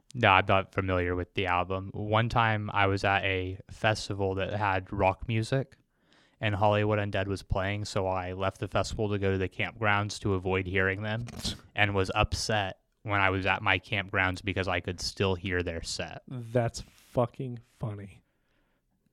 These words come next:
Speaker 1: And that's the way things go.
Speaker 2: And that's a little look into our personal lives and our music tastes.
Speaker 1: Yeah.
Speaker 2: If you have a specific song, album, artist, or whatever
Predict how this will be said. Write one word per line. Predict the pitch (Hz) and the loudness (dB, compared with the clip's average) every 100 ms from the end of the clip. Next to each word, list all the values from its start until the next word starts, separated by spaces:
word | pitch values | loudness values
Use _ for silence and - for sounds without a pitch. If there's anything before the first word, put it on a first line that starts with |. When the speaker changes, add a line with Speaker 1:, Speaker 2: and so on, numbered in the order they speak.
| _ _ 110 | _ _ -4
Speaker 1:
And | 98 98 | -2 0
that's | 107 135 117 110 117 110 - | 0 4 4 4 0 -6 -8
the | 120 107 104 | -2 2 2
way | 104 113 135 131 110 110 113 127 | 4 2 2 2 2 2 0 0
things | 127 139 151 127 | 0 2 2 4
go. | 147 180 - - - - - - _ _ _ _ _ _ _ _ _ | 4 4 0 -8 -16 -18 -20 -20 _ _ _ _ _ _ _ _ _
Speaker 2:
And | 135 147 | 0 2
that's | 196 | 4
a | 143 | 6
little | 131 123 | 8 8
look | 139 - | 4 2
into | 123 - 120 | -4 -4 -4
our | - 120 | -2 0
personal | 143 135 - 139 | 2 2 2 0
lives | 139 135 131 117 | 2 2 2 0
and | 113 | -2
our | 107 | -2
music | 110 117 117 | -2 -2 -2
tastes. | - 120 123 - - - | -4 -4 -4 -10 -16 -14
Speaker 1:
Yeah. | - 156 | 2 4
Speaker 2:
If | 156 123 | 4 0
you | 123 120 143 | -8 2 4
have | 139 135 127 120 - | 6 6 6 2 0
a | 127 117 113 | -4 -2 -4
specific | 110 - 117 131 - - | -8 -8 -4 -4 -4 -8
song, | - 131 131 127 127 123 123 | 0 4 4 4 2 0 -2
album, | 120 117 117 117 113 123 | 0 2 2 0 -2 0
artist, | 117 117 113 - | 0 0 -2 -6
or | 120 | -8
whatever | 113 117 117 117 120 113 | -6 -2 0 0 0 -4